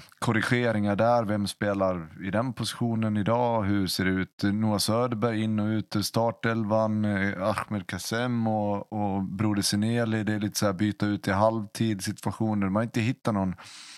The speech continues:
någon riktig flyt i, i det heller, med vilka är det som ska, ska spela. Och sen måste man ju, man måste ju ändå säga det, att, alltså, Seneli skulle komma in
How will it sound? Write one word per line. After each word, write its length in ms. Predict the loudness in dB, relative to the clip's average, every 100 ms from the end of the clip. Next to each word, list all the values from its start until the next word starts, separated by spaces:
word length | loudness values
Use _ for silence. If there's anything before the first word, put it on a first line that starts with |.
| -2
någon 120 | 0
riktig 260 | 0 -4 -6
flyt 440 | -2 -2 -2 -4
i, 240 | -2 -2 -6 -14 -16 -6
i 120 | -2
det 220 | 0 2 2
heller, 300 | 2 2 0
med 360 | 2 0 0 -4
vilka 360 | -6 -2 0
är 80 | 2
det 100 | 0
som 200 | -2 -4
ska, 440 | -4 -2 0 0 -4 -14 -12
ska 160 | -6 -4
spela. 540 | -2 0 0 -2 -4 -6
Och 140 | -4 0
sen 180 | 2 2
måste 340 | -2 -2 -2
man 160 | 0 -2
ju, 60 | -4 -12 -20 -20 -8
man 120 | -4
måste 200 | -2 -2
ju 60 | -4 _ _ _ _ _ _ -6
ändå 160 | -2 0
säga 360 | 0 0 2
det, 160 | 2 0
att, 160 | 0 -4
alltså, 180 | -4 -6 -12 -20 _ -12 -6
Seneli 460 | 0 2 2 2
skulle 220 | 0 0 0
komma 240 | 0 0
in 300 | 0 -2